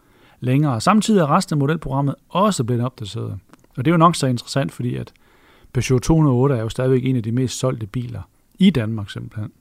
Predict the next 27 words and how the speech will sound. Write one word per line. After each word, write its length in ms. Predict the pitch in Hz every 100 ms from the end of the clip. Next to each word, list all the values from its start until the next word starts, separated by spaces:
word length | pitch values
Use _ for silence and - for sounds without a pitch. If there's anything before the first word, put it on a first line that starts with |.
| _ _ _ _ _ _ _ _ _ _ _ - _ _ - - -
Men 120 | - 165
det 60 |
er 40 | 190
de 120 | 220
her 100 | 190
opdateringer 520 | 196 170 135 180 135
til 180 | 117 131
elbilerne, 500 | 143 160 139 117 107
som 180 | 113 117
jeg 100 | 117
lige 160 | 131
løber 280 | 131 117 107
igennem 360 | 107 104 123 113
i 80 | 120
første 400 | - - 127 -
omgang. 380 | - - - -
Den 120 | 147
får 300 | - 175 139
jo, 460 | 127 120 117 117
øh, 220 | 113 113 113
tyve 400 | - 190 247 208
heste 300 | 202 214 143
mere, 280 | 147 190
så 120 | 185 143
den 120 | 135
nu 120 | 156
yder 300 | 165 160 185